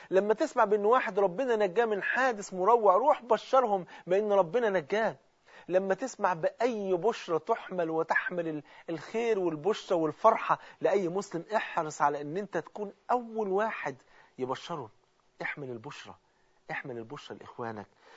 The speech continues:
خليك محب للخير، محدش بياخد رزق حد، ومحدش هيمنع الرزق عن حد.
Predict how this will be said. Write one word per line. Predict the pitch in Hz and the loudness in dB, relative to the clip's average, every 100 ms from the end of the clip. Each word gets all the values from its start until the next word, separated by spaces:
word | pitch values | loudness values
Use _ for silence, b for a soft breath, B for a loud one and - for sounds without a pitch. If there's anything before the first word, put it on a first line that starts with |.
| b - | b -14
خليك | 175 196 233 156 | -12 -10 -12 -12
محب | - 180 131 | -10 -10 -10
للخير، | 113 104 - 123 113 - _ b b - | -14 -14 -16 -12 -12 -14 _ b b -10
محدش | - 185 147 127 | -8 -8 -10 -14
بياخد | 151 123 123 | -16 -12 -14
رزق | 131 - | -12 -12
حد، | - - - - _ b b - | -10 -10 -12 -20 _ b b -12
ومحدش | - 202 175 - | -10 -8 -10 -10
هيمنع | 165 143 110 | -8 -6 -6
الرزق | 113 147 - | -6 -10 -12
عن | - | -12
حد. | - 123 | -8 -8